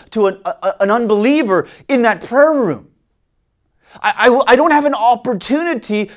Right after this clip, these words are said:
to have a spontaneous conversation with someone who could be curious in this moment in season about questions about Jesus. But simply moving my physical presence outside of that prayer room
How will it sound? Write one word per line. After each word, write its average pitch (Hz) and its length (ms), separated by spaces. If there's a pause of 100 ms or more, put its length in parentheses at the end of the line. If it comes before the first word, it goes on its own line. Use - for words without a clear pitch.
to 220 140
have 214 120
a 196 60
spontaneous 262 960
conversation 233 840
with 180 120
someone 269 380
who 202 180
could 320 280
be 302 100
curious 247 800
in 208 200
this 226 200
moment 269 380
in 233 120
season 196 680 (220)
about 175 220
questions 180 440
about 156 220
Jesus. 135 800 (1900)
But 165 200
simply 277 720
moving 262 480
my 143 200
physical 311 680
presence 190 580
outside 285 600
of 330 120
that 269 220
prayer 277 400
room 185 260